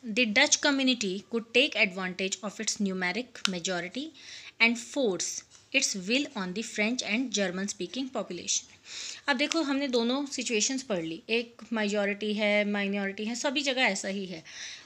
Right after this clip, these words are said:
तो ब्रुसेल्स में क्या होता, बेल्जियम में क्या होता कि जो मेजोरिटी वाले हैं डच, वो क्या करते, अपनी मोनोपोली चलाते फ्रेंच और जर्मन पे।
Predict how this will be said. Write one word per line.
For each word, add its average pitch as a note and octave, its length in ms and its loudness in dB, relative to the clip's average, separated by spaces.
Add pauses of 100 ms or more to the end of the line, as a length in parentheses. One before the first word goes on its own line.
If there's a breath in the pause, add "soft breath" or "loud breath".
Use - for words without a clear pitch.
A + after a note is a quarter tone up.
(140 loud breath)
तो D#4 360 0 (160)
ब्रुसेल्स C#4+ 560 0
में D4 100 -2
क्या A3 160 0
होता, F#3+ 400 -10 (500)
बेल्जियम B3 420 4
में D#4+ 160 0
क्या C#4+ 160 2
होता F#3+ 340 -2 (420 loud breath)
कि B3 100 0
जो C#4 100 4
मेजोरिटी A#3+ 520 4
वाले C4 220 4
हैं C#4+ 280 4
डच, C#4 400 4
वो A3 100 -2
क्या B3+ 160 -2
करते, B3 320 0
अपनी G#3 280 -2
मोनोपोली A#3 480 0
चलाते A#3+ 380 -2
फ्रेंच C4 300 0
और C#4+ 80 2
जर्मन C#4 360 0
पे। D4 160 -6